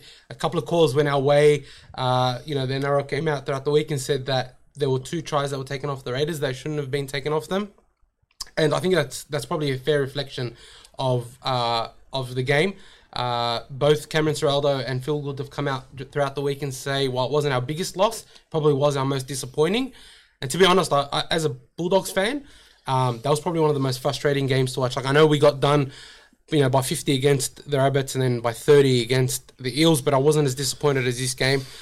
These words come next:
I thought our forwards, you know, particularly, uh, Raymond Faitala Mariner, were non-existent. Um, I know some boys are playing with injuries, um, but it's unacceptable.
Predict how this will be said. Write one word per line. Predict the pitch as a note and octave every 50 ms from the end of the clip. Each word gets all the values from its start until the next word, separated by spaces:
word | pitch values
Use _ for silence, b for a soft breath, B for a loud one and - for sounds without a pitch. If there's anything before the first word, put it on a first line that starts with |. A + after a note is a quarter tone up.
| B B B B
I | -
thought | - - F3 D#3+ D#3 D3
our | C3+ A#2+ A#2+
forwards, | - - - D#3 D#3 D#3+ D#3+ D3+ C#3 B2+ - - - - - _ _ _ _ _ _ _ _
you | C#3+ C#3
know, | C3 B2+
particularly, | B2+ D3 B2+ - D3+ - F3+ E3 D3+ C#3+ C#3 B2+ A2+ B B B B B B B B B
uh, | C3+ C3+ B2+ A#2+ A#2
Raymond | C3+ C#3+ D3 D3+ D3+ C3
Faitala | - C#3+ B2 - D3+ D3 D3+ C#3+ C3
Mariner, | B2+ B2+ C3+ C3+ C3+ C3 A#2+ A2 - - _ _ _ _ _ _ _ _ _ _
were | C3 B2 B2+ B2+ B2 B2+
non-existent. | C#3 C#3+ C#3+ D3+ E3 E3+ D#3 C3 B2 C3+ C3 - - B2+ A2+ - - _ _ _
Um, | - B2 B2+ C3 C3 B2+ B2 B2 - - - _ -
I | C#3+
know | D3 E3
some | D#3+ - E3+ D#3+
boys | D#3+ G3 G3+ F#3+
are | D3
playing | - F#3+ F#3+ G3
with | G3 F#3 G3
injuries, | G3 F#3+ G#3 A3+ B3+ C#4+ C#4+ C4+ - - B B B B B B B B B _
um, | - C#3+ C3 C3 C3 B2+ B2+ B2+ - - _ _
but | C#3+ D3+ D3+
it's | D#3 -
unacceptable. | E3+ D3+ C#3 C3 - D3+ C#3 - F3+ E3 G#3+ A3